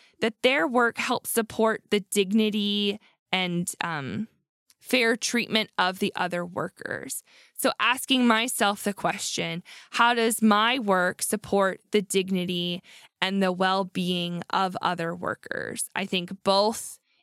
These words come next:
in the immediate, you know, like, my actual literal employment, um, but then also when I think about, like, my life in the communi-, in the wider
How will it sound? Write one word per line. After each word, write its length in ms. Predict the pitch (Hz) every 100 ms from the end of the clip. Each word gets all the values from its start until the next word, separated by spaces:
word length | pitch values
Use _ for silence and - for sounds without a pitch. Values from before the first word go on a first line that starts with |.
| _ -
in 500 | 196 175 170 185 214 _ _ _ _ _ _ _ _ _
the 140 | 208 190
immediate, 680 | 185 214 247 269 285 320 -
you 140 | 247
know, 180 | 233 220
like, 220 | 226 202 -
my 240 | - 208 190
actual 520 | 196 214 - 247 226
literal 640 | 214 208 220 240 240 262 -
employment, 960 | 269 320 - 311 285 294 370 494 - - -
um, 400 | 214 214 180 175 - - _ _ -
but 180 | 254 -
then 220 | 240 240 -
also 500 | 208 262 - 233 214
when 160 | 208 202
I 80 |
think 300 | 208 - 208
about, 460 | 220 196 175 170 -
like, 220 | - 170 -
my 240 | 190 185
life 520 | 185 185 180 185 - -
in 200 | 190 190
the 180 | 175 175
communi-, 540 | - 196 185 185 185 -
in 120 | 202
the 80 | 196
wider 520 | 190 185 185 185